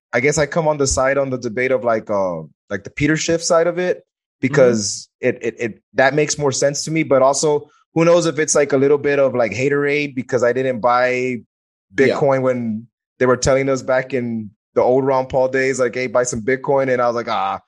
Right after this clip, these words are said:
Speaker 1: I was like, the whole idea of, like, getting a wallet and all that, I was just lazy.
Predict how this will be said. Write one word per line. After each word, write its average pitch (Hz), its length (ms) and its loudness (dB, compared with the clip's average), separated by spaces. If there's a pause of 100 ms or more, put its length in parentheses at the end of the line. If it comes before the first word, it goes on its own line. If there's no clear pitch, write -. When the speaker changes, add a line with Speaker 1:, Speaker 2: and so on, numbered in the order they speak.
(360)
Speaker 1:
I 113 40 -4
was 120 80 4
like, 117 220 2 (220)
the 139 100 4
whole 156 100 6
idea 175 320 4
of, 170 60 0
like, 127 380 -2
getting 147 260 0
a 139 60 4
wallet 147 420 2
and 156 120 -2
all 156 140 0
that, 160 160 2
I 151 60 2
was 175 140 0
just 170 140 -2
lazy. 175 480 0